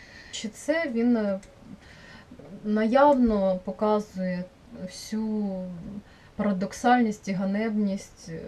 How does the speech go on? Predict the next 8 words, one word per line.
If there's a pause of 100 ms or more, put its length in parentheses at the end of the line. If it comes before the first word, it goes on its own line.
(180)
саме
вимагання, (440)
вимагання
благочинності, (580)
а
не, (580)
е, (2000)
прагнучи,